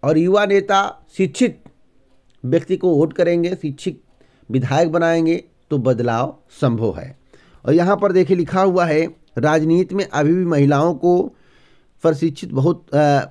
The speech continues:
प्रतिशत बहुत कम है, इसे समझना चाहिए। यदि शहर में दस विधानसभाएं हैं तो कम से कम चार सीटों पर महिला प्रत्याशी होनी चाहिए।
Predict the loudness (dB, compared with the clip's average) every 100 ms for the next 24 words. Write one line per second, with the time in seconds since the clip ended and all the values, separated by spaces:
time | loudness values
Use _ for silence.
0 | _ _ -6 -4 -2 -2 0 0 0 -2
1 | 0 0 0 -6 _ _ _ _ -4 -2
2 | 0 0 0 0 0 -2 0 2 4 2
3 | -2 _ -4 -2 0 0 0 0 0 0
4 | -2 -2 -2 -2 -2 -2 0 0 0 -2
5 | -6 _ _ _ _ -4 -2 -2 -4 0
6 | -2 0 -2 -2 -2 -2 0 -2 -2 -2
7 | 0 0 0 -2 -4 -2 -2 -2 -2 -2
8 | -4 -6 -8 -8